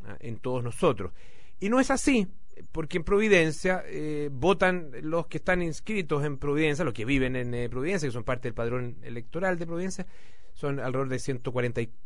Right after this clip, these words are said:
cuatro mil, eh, ciudadanos los que, por lo menos a enero de este año, no está la cifra definitiva, el padrón se va a conocer, eh, mañana recién, pero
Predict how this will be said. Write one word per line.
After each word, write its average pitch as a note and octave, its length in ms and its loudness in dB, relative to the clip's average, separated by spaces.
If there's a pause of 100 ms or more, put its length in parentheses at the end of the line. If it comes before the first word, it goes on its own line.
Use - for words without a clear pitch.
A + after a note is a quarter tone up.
(160)
cuatro C#3+ 320 0
mil, C3+ 280 0
eh, A#2 180 0
ciudadanos C3 460 2
los A#2+ 120 0
que, A#2+ 260 -2 (200)
por A#2 100 0
lo B2 60 2
menos D3+ 180 2
a C#3 60 4
enero D#3+ 260 6
de D3+ 60 6
este F3 180 4
año, D3+ 160 6
no C3+ 80 2
está D#3+ 140 2
la D#3+ 80 4
cifra D#3+ 260 0
definitiva, C3+ 680 2
el B2 60 2
padrón C3 320 0
se C#3 120 -4
va C3 60 -2
a A#2 40 -4
conocer, B2 400 -4
eh, A2+ 140 -4
mañana C#3 360 0
recién, B2+ 380 -2 (400)
pero D#3+ 260 0